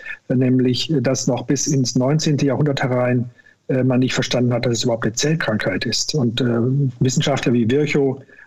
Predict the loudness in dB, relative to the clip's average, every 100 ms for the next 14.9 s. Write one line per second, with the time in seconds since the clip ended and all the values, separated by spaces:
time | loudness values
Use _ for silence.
0 | _ -2 0 0 0 0 -2 0 0 0
1 | -4 -14 -20 -20 -10 -8 -2 0 0 -4
2 | -2 0 0 0 -2 -2 -2 0 2 2
3 | 0 0 0 0 0 2 2 0 0 0
4 | -2 -4 -2 -2 -2 -2 0 0 0 -2
5 | 0 0 0 0 -2 -4 0 2 2 0
6 | 0 0 2 0 0 0 0 0 0 0
7 | 0 -2 0 2 2 0 0 0 -2 -2
8 | -2 0 -2 -2 -4 0 2 2 0 0
9 | -2 -4 -4 -4 -2 -4 -2 0 0 -2
10 | -12 -14 -6 -2 0 0 0 -4 -10 _
11 | -20 _ -2 -2 0 0 0 -4 -8 _
12 | -6 -2 0 2 2 2 2 0 -2 -2
13 | 0 0 0 0 -4 -4 -4 -6 -6 -4
14 | -2 0 -2 0 0 0 0 -2